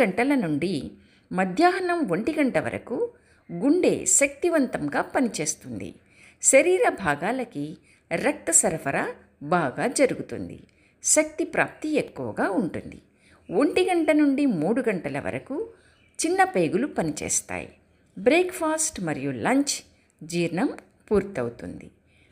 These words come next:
తక్కువ పని చేయటం మంచిది. మూడు గంటల నుండి ఐదు గంటల వరకు మూత్రాశయం యాక్టివ్గా ఉంటుంది. నీరు ఎక్కువగా తాగాలి. వ్యర్థాలు తొలగింపుకు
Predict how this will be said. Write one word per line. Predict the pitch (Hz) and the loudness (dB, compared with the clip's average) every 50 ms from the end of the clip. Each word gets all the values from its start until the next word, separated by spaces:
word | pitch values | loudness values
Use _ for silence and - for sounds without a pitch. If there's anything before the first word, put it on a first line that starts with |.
| _ _ _ _ _ _ _ - 311 | _ _ _ _ _ _ _ 4 4
తక్కువ | 330 320 330 - 359 359 359 | 4 4 2 2 4 4 4
పని | 359 349 220 196 175 - - 160 | 4 2 0 -2 -2 -4 -4 -2
చేయటం | 139 135 131 - - 440 571 523 415 | -2 -2 -2 -4 -6 -8 -8 -2 0
మంచిది. | 269 180 139 - - - - - - - _ _ _ _ _ _ _ _ _ _ _ _ _ _ _ _ - | 0 0 0 -2 -6 -12 -16 -18 -20 -20 _ _ _ _ _ _ _ _ _ _ _ _ _ _ _ _ 2
మూడు | 208 262 311 381 392 415 | 4 4 4 6 4 4
గంటల | 427 381 320 285 294 302 330 | 4 2 4 4 2 2 4
నుండి | 320 294 240 196 175 220 226 190 135 139 - - - _ _ _ _ _ _ - 175 | 2 2 2 2 0 -2 -4 -4 -6 -6 -8 -12 -16 _ _ _ _ _ _ 2 4
ఐదు | 226 302 330 349 311 | 4 4 4 2 2
గంటల | 269 214 175 147 165 170 202 | 2 2 2 0 0 -2 -2
వరకు | 190 170 143 98 - - - 262 427 - - _ _ _ _ _ - | -4 -4 -6 -6 -8 -10 -10 -10 -10 -10 -12 _ _ _ _ _ -2
మూత్రాశయం | 202 247 294 359 359 359 - 339 302 240 - - 143 143 143 208 277 349 - - _ - | 0 2 2 2 2 2 2 2 4 4 2 0 0 0 0 0 -2 -4 -8 -6 _ -2
యాక్టివ్గా | 196 185 185 - - - 170 143 143 - 269 320 - - - | -2 -2 -2 -4 -6 -4 -4 -4 -2 -2 -2 -2 -2 -2 -2
ఉంటుంది. | 233 196 160 - 123 - 78 65 57 - - _ _ _ _ _ _ _ _ _ - | -2 -2 -2 -2 -4 -6 -6 -8 -12 -14 -18 _ _ _ _ _ _ _ _ _ 2
నీరు | 240 269 330 370 392 - - - 175 | 4 4 6 4 4 2 2 2 2
ఎక్కువగా | 175 180 - - 156 131 123 - 220 277 | 0 0 0 -4 -6 -6 -6 -2 -2 -2
తాగాలి. | 349 - - 226 175 123 90 85 71 65 - - - - _ _ _ _ _ _ _ _ _ _ _ _ _ _ - | -2 -2 -2 -2 -2 0 -2 -4 -6 -6 -8 -12 -18 -20 _ _ _ _ _ _ _ _ _ _ _ _ _ _ -2
వ్యర్థాలు | - 180 185 190 185 - - 330 381 392 370 370 | 2 2 4 4 2 0 0 2 2 4 4 2
తొలగింపుకు | 370 - 190 156 - 151 240 269 269 277 214 180 - 147 147 156 185 | 2 0 0 0 0 -2 -2 -2 -2 -4 -6 -8 -6 -6 -6 -6 -8